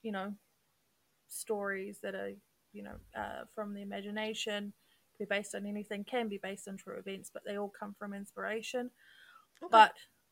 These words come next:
Speaker 1: non-fiction is all factual.
Speaker 2: Right.
Speaker 1: Usually backed up with, like,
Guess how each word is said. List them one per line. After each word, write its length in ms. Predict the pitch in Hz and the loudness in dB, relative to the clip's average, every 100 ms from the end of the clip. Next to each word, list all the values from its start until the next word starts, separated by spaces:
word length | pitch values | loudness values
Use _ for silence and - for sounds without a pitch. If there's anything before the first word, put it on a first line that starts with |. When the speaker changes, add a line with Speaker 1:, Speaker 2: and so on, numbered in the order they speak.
| _ _ | _ _
Speaker 1:
non-fiction 920 | 226 240 262 269 - 220 - 240 226 | 2 4 4 0 -2 -2 0 0 0
is 220 | 208 208 208 | -2 -4 -4
all 140 | 196 | -8
factual. 720 | - 202 - - 233 240 240 - _ _ _ _ _ _ _ _ 220 | -4 -4 -4 -4 0 0 -2 -10 _ _ _ _ _ _ _ _ -4
Speaker 2:
Right. 220 | 170 - - | -2 -4 0
Speaker 1:
Usually 560 | 240 254 254 262 233 | 4 4 2 4 4
backed 380 | 220 208 - - | 6 4 4 2
up 280 | 214 214 - 208 | 2 2 -2 -10
with, 300 | 190 190 - | -8 -8 -6
like, 280 | 196 185 | -6 -6